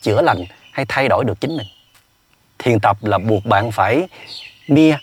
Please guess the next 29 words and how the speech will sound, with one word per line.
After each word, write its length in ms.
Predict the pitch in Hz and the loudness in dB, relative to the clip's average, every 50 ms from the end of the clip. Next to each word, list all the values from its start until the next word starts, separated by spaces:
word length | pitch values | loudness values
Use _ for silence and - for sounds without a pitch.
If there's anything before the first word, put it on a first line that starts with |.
| - _ - | -8 _ -4
recognition. 840 | 120 120 127 110 - 120 113 120 120 117 110 - - 98 85 78 78 - - _ _ _ _ _ - _ _ _ _ _ _ _ _ _ _ - | 0 0 0 0 0 0 2 2 2 0 0 -2 -4 -4 -6 -8 -12 -16 -20 _ _ _ _ _ -20 _ _ _ _ _ _ _ _ _ _ 0
Nhìn 400 | 113 123 135 135 135 120 104 101 104 _ _ _ _ - | 2 4 4 6 4 4 2 -2 -6 _ _ _ _ 0
như 260 | 131 135 143 139 135 110 - _ | 2 4 4 4 4 2 -2 _
chính 220 | - 190 226 240 233 | 0 2 4 4 6
nó 260 | 214 196 202 226 240 - | 4 4 2 2 0 -2
đang 420 | - 175 185 170 185 180 180 180 175 | -2 0 2 2 2 0 0 -4 -4
là. 320 | 135 113 98 - - - _ _ _ _ - - - - - _ _ _ _ | -2 -2 -2 -4 -4 -8 _ _ _ _ -20 -20 -20 -20 -20 _ _ _ _
Nó 220 | - 127 151 202 240 | 0 2 2 4 6
như 160 | 269 247 196 - | 4 4 4 2
thế 120 | 196 233 | 0 0
nào 260 | 208 135 110 98 92 98 | 2 2 2 0 -2 -4
thì 80 | - 110 | -4 -2
bạn 180 | 95 92 98 - _ - | 0 0 0 -2 _ -6
accept 340 | - - - - 202 202 - - - | -4 -4 -2 0 -2 -2 -2 -4 -8
nó 120 | - 180 202 | -4 -2 0
như 180 | 214 170 143 | 2 2 2
vậy. 240 | 123 104 85 - 101 - _ _ _ - - - - - - _ _ _ _ _ _ _ _ _ - | 2 2 -2 -4 -6 -14 _ _ _ -20 -20 -20 -20 -20 -20 _ _ _ _ _ _ _ _ _ -4
Tức 100 | 208 185 | 0 0
là 100 | 160 101 | 2 2
nhận 300 | 98 113 110 107 127 123 | 2 2 2 4 4 4
diện 240 | 110 104 101 110 107 - _ _ _ _ _ _ - | 4 2 2 0 -2 -6 _ _ _ _ _ _ -2
cái 160 | 190 214 254 | 0 2 4
gì 160 | 226 165 127 | 4 4 4
nó 80 | 104 143 | 4 4
đang 240 | 160 143 139 131 101 | 4 4 2 2 2
diễn 200 | 104 104 139 170 | 0 2 2 2
ra. 280 | 147 135 123 120 - - _ - - - - - _ _ _ _ _ _ | 2 2 0 0 -4 -12 _ -20 -20 -20 -20 -20 _ _ _ _ _ _
Chớ 340 | - 156 151 165 180 202 214 | 0 2 4 4 4 4 2
bạn 400 | 160 110 - 101 107 110 120 117 | 0 0 -2 -2 -4 -4 -6 -8